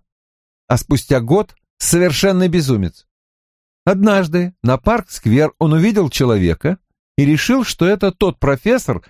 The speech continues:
который порекомендовал ему обратиться на психфак. Короче, Нойс обознался, но что он из него сделал, лучше не пересказывать.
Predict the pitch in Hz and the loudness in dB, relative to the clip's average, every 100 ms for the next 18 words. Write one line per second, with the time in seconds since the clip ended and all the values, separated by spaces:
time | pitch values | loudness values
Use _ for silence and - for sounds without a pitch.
0 | _ _ 139 - 208 190 - 175 170 165 | _ _ -2 0 0 0 0 0 0 -2
1 | 160 147 139 170 226 170 160 156 139 139 | -2 0 0 0 0 0 0 0 -2 -2
2 | 202 190 160 143 160 - - 156 - 87 | -4 -4 -2 0 -2 -2 -4 -4 -2 -4
3 | - _ _ _ _ _ _ 180 170 - | -4 _ _ _ _ _ _ 0 0 -2
4 | - - _ _ _ _ _ _ - 151 | -10 -14 _ _ _ _ _ _ 0 2
5 | 196 143 131 143 131 214 254 147 87 73 | 2 0 -2 0 0 2 0 -2 -6 -10
6 | _ _ _ _ _ 110 143 147 - - | _ _ _ _ _ 0 2 0 -4 -6
7 | - 170 - 175 160 135 127 131 120 117 | 0 0 0 0 2 0 0 0 0 -2
8 | 82 90 208 220 127 104 143 - 151 127 | -2 0 0 0 0 0 -2 -2 -2 -2
9 | 110 98 - 92 82 85 - | -2 -4 0 -2 -2 -8 -12